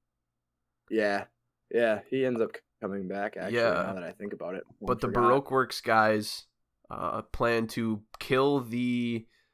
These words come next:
Speaker 2: uh, Elbaf warriors, the giants, because they have, uh, both have a hundred thousand dollar bounties on their heads.
Speaker 1: Mm-hmm.
Speaker 2: As well as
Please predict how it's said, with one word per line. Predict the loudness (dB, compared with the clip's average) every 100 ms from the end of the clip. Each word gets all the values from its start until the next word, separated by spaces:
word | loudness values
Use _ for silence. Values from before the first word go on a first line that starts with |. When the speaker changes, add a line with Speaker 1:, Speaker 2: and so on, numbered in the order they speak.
| _ _
Speaker 2:
uh, | -2 0 0 0 2
Elbaf | 2 6 8 6 4
warriors, | 2 4 4 4 0 0 -6
the | -8
giants, | -2 4 4 4 2 -4 -8
because | -6 -2 -2
they | 0
have, | 2 2 0 -12 _ _ _ _
uh, | -4 -2 -2
both | 0 0 4
have | 6 6 2 -4
a | 4
hundred | 4 4 6
thousand | 6 6 2
dollar | 4 6 6
bounties | 4 4 2 2
on | 0
their | 2 4
heads. | 4 2 -6 -14 _ _ _ _ _ _ _ _ -8
Speaker 1:
Mm-hmm. | -6 -2 -2 -4 -8 _ _ _ _ _ _ _ _
Speaker 2:
As | -2 2
well | 6 6 6
as | 0 -6